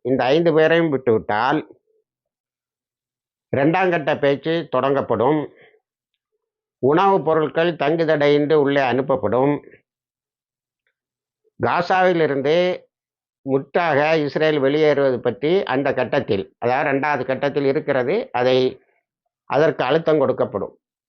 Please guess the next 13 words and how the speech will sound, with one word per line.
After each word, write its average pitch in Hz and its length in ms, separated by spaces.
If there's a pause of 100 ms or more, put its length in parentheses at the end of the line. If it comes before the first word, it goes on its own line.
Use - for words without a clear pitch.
(280)
என்று 143 420
முடிவாகி 139 320
இருக்கிறது. 101 520 (1200)
இந்த 160 380 (720)
பேச்சில் 170 760 (1300)
ட்ரம்புடைய 170 800 (340)
பாலஸ்தீனியன் 165 800 (480)
அஃபேர்ஸுக்கு 156 720
ஸ்பெஷல் 151 760 (1080)
என்வாய் 143 540
என்று 135 240
அறியப்படுகின்ற 131 720
ஸ்டீவ் 185 720